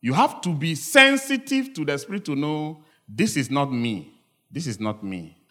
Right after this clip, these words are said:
I think something is wrong. I'm behaving outside of myself." If you don't come to that place, then, um, I'm sorry, spiritual warfare, it will just be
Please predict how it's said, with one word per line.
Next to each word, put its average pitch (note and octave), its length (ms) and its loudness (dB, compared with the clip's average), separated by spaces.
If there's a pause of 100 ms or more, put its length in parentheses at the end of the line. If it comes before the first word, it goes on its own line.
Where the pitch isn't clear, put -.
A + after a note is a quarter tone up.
(120)
I A2 60 -8
think D3 600 -2 (480)
something B2+ 520 -4
is F#2 120 -4
wrong. F#2+ 460 -8 (420)
I'm A2 220 -2
behaving C#3 480 2
outside B2 460 2
of G2 100 -4
myself." F#2+ 720 -6 (380)
If A2 260 -6
you A2+ 140 0
don't F#3 540 0
come E3 220 0
to D3 120 -4
that E3+ 260 0
place, D#3+ 480 -4 (460)
then, B2 340 -2
um, A2 380 -2 (360)
I'm A2 140 -8
sorry, C#3+ 380 -2
spiritual D3 420 -2
warfare, C3+ 540 -4 (360)
it B2 220 -8
will A#2+ 140 -4
just D3 360 0
be C3 480 -4